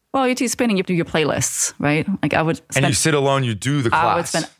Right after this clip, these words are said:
Speaker 1: hours, like, figuring out the music composition. How do I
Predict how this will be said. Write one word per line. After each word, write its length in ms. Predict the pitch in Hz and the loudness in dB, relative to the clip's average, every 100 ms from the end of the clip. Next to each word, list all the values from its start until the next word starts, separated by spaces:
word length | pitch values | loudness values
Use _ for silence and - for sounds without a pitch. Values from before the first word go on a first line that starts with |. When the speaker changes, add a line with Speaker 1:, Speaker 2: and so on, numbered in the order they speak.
| - | -2
Speaker 1:
hours, 460 | 160 160 151 165 - | 0 2 0 -2 -2
like, 120 | 143 | -6
figuring 440 | - - 160 156 | -4 -4 0 2
out 260 | 156 147 151 | 2 0 0
the 60 | 156 | -2
music 320 | 156 160 - | 0 0 0
composition. 720 | 165 151 143 156 143 156 151 | 0 0 2 0 0 0 2
How 180 | 156 151 | 2 2
do 120 | 151 | 2
I 180 | 147 143 | 2 0